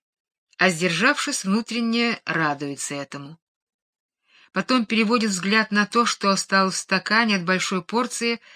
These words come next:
неразбавленного виски. Мы молились не тем идолам. Мы слишком многому верили, слишком многим доверяли.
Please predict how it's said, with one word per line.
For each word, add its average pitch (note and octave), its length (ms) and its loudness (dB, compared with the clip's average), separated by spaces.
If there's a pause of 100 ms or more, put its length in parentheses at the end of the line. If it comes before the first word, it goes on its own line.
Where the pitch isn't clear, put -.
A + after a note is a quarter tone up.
(140)
неразбавленного F#3+ 800 2
виски. D#3 540 -8 (1800)
Мы F#3+ 200 4
молились G#3+ 540 4
не G3+ 140 2
тем A3 380 0 (100)
идолам. E3 640 -2 (1600)
Мы E3+ 120 -2
слишком G#3 460 2
многому G#3 520 4
верили, F#3 540 2
слишком D#3 640 -4
многим F3 400 -2
доверяли. C3+ 640 -6